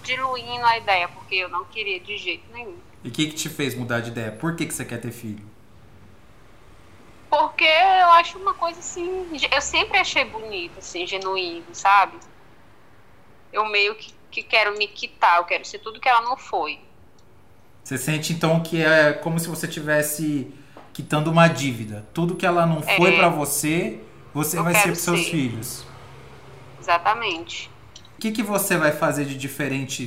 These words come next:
Speaker 2: pros seus filhos do que a tua mãe fez pra você, já que você tá quitando uma dívida?
Speaker 1: Ah, eu tenho uma ideia, assim,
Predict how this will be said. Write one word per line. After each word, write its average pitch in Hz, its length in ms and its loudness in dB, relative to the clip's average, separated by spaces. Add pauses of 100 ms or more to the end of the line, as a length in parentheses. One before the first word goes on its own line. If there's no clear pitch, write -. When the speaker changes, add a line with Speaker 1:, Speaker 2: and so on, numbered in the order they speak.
(120)
Speaker 2:
pros 139 180 -6
seus - 300 -2
filhos 185 460 -4
do 170 140 -6
que 170 180 -6
a 170 60 -4
tua 165 200 2
mãe 143 260 -2
fez 143 220 -8
pra 135 160 -4
você, 127 460 -6
já 123 180 -2
que 127 160 -10
você 123 400 -6
tá 123 220 -8
quitando - 400 -6
uma 131 180 -2
dívida? 110 540 -8 (1300)
Speaker 1:
Ah, 220 240 6
eu 240 80 2
tenho 233 200 2
uma 226 220 6
ideia, 214 300 4
assim, 214 440 -6